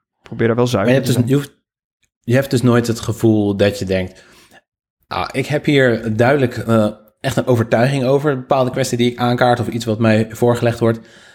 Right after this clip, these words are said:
Speaker 2: maar ik slik mijn mening in
Speaker 1: Nee.
Speaker 2: omdat ik,
Speaker 1: Nee.
Speaker 2: eh, nou, je, je zei het zelf, je wil niet per se vriendjes blijven, maar omdat je wel, eh, een deel van je publiek niet wilt vervreemden bijvoorbeeld. Of
Speaker 1: Nee.
Speaker 2: je niet al te veel ruzie wil maken met een instantie."
Speaker 1: Nee, ja, maar moet ik dan, moet ik dan een toneelstukje op gaan houden?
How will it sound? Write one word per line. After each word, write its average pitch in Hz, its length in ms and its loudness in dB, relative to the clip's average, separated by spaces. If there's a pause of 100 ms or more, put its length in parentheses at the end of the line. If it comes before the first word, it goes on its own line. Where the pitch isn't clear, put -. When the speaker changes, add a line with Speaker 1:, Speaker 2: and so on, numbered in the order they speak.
(120)
Speaker 2:
maar 113 300 2
ik 117 100 0
slik 117 220 0
mijn 104 160 2
mening 101 400 0
in 113 240 4
Speaker 1:
Nee. 113 200 2 (260)
Speaker 2:
omdat 98 720 2
ik, 101 160 0
Speaker 1:
Nee. 95 360 0 (460)
Speaker 2:
eh, 87 420 -6 (560)
nou, 76 160 -14
je, 78 240 -14
je 95 120 -8
zei 101 120 2
het 92 100 0
zelf, 90 160 0
je 90 80 -4
wil 92 120 0
niet 92 80 -2
per - 100 -8
se 90 120 0
vriendjes 113 240 -2
blijven, 107 220 0
maar 113 160 0
omdat 120 260 0
je 120 60 -2
wel, 107 360 2 (360)
eh, 95 320 2
een 104 140 -2
deel 107 120 4
van 107 100 2
je 95 60 0
publiek 113 320 -2
niet 104 140 2
wilt 87 180 0
vervreemden 73 420 -8
bijvoorbeeld. - 500 -14
Of 85 400 -2
Speaker 1:
Nee. 90 320 0
Speaker 2:
je 82 60 -6
niet 92 260 -4
al 95 80 -6
te 92 60 -10
veel 95 160 0
ruzie 110 220 2
wil 95 100 2
maken 95 220 0
met 95 80 -2
een 92 80 -8
instantie." 120 400 -2
Speaker 1:
Nee, 123 140 -2
ja, 135 100 0
maar 156 100 2
moet 185 100 0
ik 190 60 -2
dan, 202 160 0
moet 202 80 -2
ik 208 60 -2
dan 208 100 0
een 202 100 -2
toneelstukje 214 540 0
op 107 80 -2
gaan 107 180 -2
houden? 104 300 -6